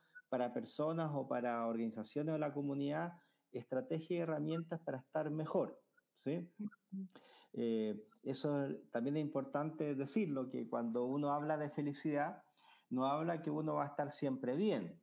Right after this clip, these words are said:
Speaker 1: ¿ya? Uno habla justamente que la vida tiene diferentes momentos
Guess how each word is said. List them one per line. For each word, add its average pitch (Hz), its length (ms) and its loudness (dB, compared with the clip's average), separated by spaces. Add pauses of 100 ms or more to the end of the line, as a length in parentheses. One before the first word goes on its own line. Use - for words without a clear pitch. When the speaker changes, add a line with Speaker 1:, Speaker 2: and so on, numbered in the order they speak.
(140)
Speaker 1:
¿ya? 117 400 -2 (320)
Uno 131 360 2
habla 147 320 2
justamente 143 760 0
que 127 160 0
la 117 120 2
vida 143 440 0
tiene 151 720 -2
diferentes 131 460 -2
momentos 147 680 0